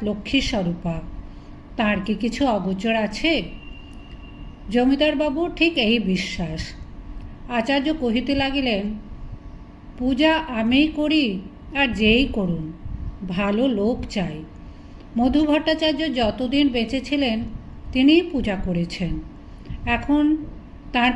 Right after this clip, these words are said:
পুত্রেরই পৌরোহিত্য করা উচিত। কিন্তু সেটা তো মানুষ নয়, কেবল পট আঁকতে পারে, পুতুল গড়তে জানে, পূজা অর্চনার কিছুই জানে না।" রাজনারায়ণবাবু অনুমতি দিলেন,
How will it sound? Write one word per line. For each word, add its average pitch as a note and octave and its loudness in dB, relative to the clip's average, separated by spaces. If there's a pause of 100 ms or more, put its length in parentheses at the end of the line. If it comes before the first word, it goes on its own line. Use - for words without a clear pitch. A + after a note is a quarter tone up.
পুত্রেরই B3 2
পৌরোহিত্য B3+ 0
করা C4+ 0
উচিত। G#3+ -2 (720)
কিন্তু D4+ 2
সেটা D#4 0
তো F4+ 0
মানুষ B3+ 2
নয়, F#3 -2 (520)
কেবল D4 2
পট C#4 2
আঁকতে G3+ -2
পারে, E3 -2 (520)
পুতুল D#4 2
গড়তে A3+ 2
জানে, E3+ 0 (580)
পূজা G3+ 4
অর্চনার D4 2
কিছুই D#4+ 2
জানে F#3 2
না।" E3 -2 (1700)
রাজনারায়ণবাবু C#4+ 4
অনুমতি G#3+ 2
দিলেন, F3 2